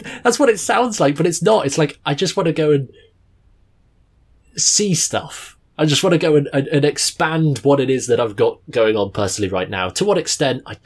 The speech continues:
I don't know. I don't know where it's gonna take me, but all I know is that over the, over the par-, past couple of months, there's been this shift in my life and lifestyle vision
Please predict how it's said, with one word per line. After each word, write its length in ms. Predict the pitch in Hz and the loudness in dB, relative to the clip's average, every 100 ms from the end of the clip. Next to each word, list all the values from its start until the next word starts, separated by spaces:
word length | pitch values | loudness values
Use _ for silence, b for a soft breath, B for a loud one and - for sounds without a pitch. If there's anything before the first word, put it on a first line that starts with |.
| - | -8
I 100 | 127 | -2
don't 340 | 120 98 92 | -2 -2 -6
know. 280 | 95 92 95 | -4 0 0
I 40 | 110 | 0
don't 120 | 113 | -2
know 80 | 98 | -2
where 300 | 104 104 95 | -2 -2 -4
it's 160 | - | -6
gonna 180 | 107 90 | -6 -6
take 300 | - 101 95 | -6 -6 -6
me, 60 | 95 | -6
but 120 | 120 | 0
all 160 | 160 | 2
I 60 | 143 | 2
know 280 | 117 117 107 | 2 4 4
is 200 | 95 - | 2 -2
that 260 | 95 92 B B B B _ _ _ _ _ _ _ - | -4 -4 B B B B _ _ _ _ _ _ _ 0
over 220 | 139 135 | 2 4
the, 160 | 123 120 | 2 0
over 260 | 143 131 127 | -2 -2 -2
the 60 | |
par-, 260 | 120 120 - - - | -2 -2 -4 -8 -4
past 220 | 120 - | -4 -2
couple 160 | 104 | -6
of 80 | 104 | -2
months, 260 | 104 92 - | -2 -4 -4
there's 160 | 107 | -4
been 160 | - 110 | -2 -2
this 160 | 104 - | 0 0
shift 460 | - 120 - - | 2 0 -2 -6
in 160 | 139 104 | -6 -4
my 140 | 101 | -2
life 260 | 98 104 101 | 0 0 -2
and 80 | 101 | -4
lifestyle 420 | 95 - 92 87 | -4 -4 -6 -4
vision 360 | 90 80 80 | -6 -6 -8